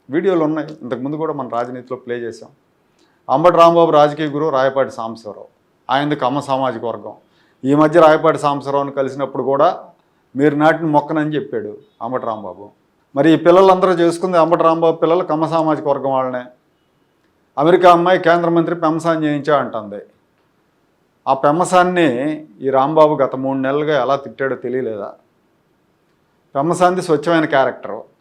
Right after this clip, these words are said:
అంతా వైటే, ఏదైనా డైరెక్టే. బురదలో దొరిలాడే పందులు ఆ బురదను అంటించాలని, తమ స్థాయికి తగ్గట్టు బురదలోకి లాగాలని చూడటం సహజం. అందుకే రాంబాబు పెమ్మసాని మీద పదే పదే ఆరోపణలు చేశాడు.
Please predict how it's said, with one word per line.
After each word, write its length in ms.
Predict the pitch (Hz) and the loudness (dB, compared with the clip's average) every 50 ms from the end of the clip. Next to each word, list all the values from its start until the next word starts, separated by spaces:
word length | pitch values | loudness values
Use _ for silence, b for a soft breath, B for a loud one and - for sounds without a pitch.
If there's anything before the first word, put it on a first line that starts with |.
| _ _ - - | _ _ -8 -6
అంతా 260 | 127 147 147 180 170 | -4 -2 4 6 6
వైటే, 600 | 165 151 151 160 151 156 175 196 - - - - | 8 8 6 4 4 4 2 2 2 -2 -8 -6
ఏదైనా 400 | 131 135 143 151 165 165 165 175 | -2 0 4 6 6 6 6 4
డైరెక్టే. 580 | 175 151 143 147 151 147 - - 127 92 - - _ _ _ _ _ _ _ _ _ _ _ _ _ _ _ _ _ _ - | 2 2 2 2 2 0 -2 -4 -12 -12 -14 -14 _ _ _ _ _ _ _ _ _ _ _ _ _ _ _ _ _ _ -6
బురదలో 360 | 120 139 151 170 180 175 165 | -2 2 4 4 6 6 6
దొరిలాడే 400 | 156 156 151 151 151 151 147 143 | 6 4 2 4 4 2 2 2
పందులు 760 | 139 143 143 139 147 160 170 160 151 131 110 113 131 135 - | 0 0 0 0 2 2 2 2 2 2 0 0 -2 -4 -4
ఆ 120 | - 117 117 | -4 -4 -4
బురదను 380 | 113 120 127 139 139 156 143 | -2 -2 -2 0 0 0 0
అంటించాలని, 800 | 139 127 131 131 147 139 - 143 135 127 127 127 127 131 139 - - _ _ _ _ _ _ - - | 0 -2 -4 -6 -6 -6 -2 -2 -2 -2 -2 -4 -4 -10 -14 -16 -20 _ _ _ _ _ _ -6 -4
తమ 140 | 135 143 | -2 -2
స్థాయికి 440 | 139 - - 147 147 165 185 175 175 | -2 -2 0 2 4 6 6 4 6
తగ్గట్టు 340 | 165 160 143 151 165 160 170 | 4 4 4 4 0 0 0
బురదలోకి 460 | 143 131 139 147 151 156 156 147 143 | 0 2 0 2 2 2 0 0 0
లాగాలని 420 | 131 131 139 139 143 143 143 135 123 - 131 | 0 0 0 0 0 0 -2 -2 -6 -6 -8
చూడటం 220 | 127 - - 147 | -8 -8 -8 -10
సహజం. 420 | 147 - 120 127 143 131 123 98 - _ _ _ _ _ _ _ _ _ _ _ _ _ _ _ - | -8 -6 -6 -6 -4 -6 -8 -10 -12 _ _ _ _ _ _ _ _ _ _ _ _ _ _ _ -8
అందుకే 300 | 120 131 147 156 170 170 | -6 -4 -4 0 0 2
రాంబాబు 420 | 147 139 143 147 160 151 147 147 - | 2 2 2 2 0 -2 -2 -2 -4
పెమ్మసాని 400 | 135 131 143 143 - 147 139 139 | -6 -6 -6 -6 -6 -6 -6 -6
మీద 140 | 139 135 | -6 -8
పదే 280 | 131 135 123 120 127 135 | -8 -8 -8 -6 -6 -6
పదే 240 | 135 - 127 123 131 | -6 -6 -6 -4 -2
ఆరోపణలు 500 | 123 113 117 120 117 113 123 117 113 107 | -2 -2 -2 -4 -6 -8 -10 -12 -12 -14
చేశాడు. 460 | 98 - - 95 76 85 _ _ | -14 -16 -18 -20 -20 _ _ _